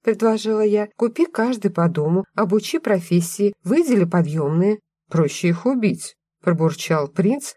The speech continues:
вызвав новые стоны под кроватью. «Эти вампиры вообще совесть потеряли. У них что,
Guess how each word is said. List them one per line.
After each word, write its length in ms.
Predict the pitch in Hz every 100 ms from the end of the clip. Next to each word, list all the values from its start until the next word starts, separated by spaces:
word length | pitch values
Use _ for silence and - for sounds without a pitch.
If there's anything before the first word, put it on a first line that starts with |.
| _
вызвав 580 | 196 208 170 202 214 -
новые 460 | 226 196 175 214
стоны 360 | 214 - 170 165
под 160 | 175
кроватью. 760 | - 185 170 147 143 - 131 147 _ _ _ -
«Эти 280 | 240 233
вампиры 400 | 233 233 226 269
вообще 320 | 208 202 - 220
совесть 400 | - 151 - -
потеряли. 600 | - 165 165 147 151 170
У 40 | 240
них 160 | 247
что, 380 | - - 170 147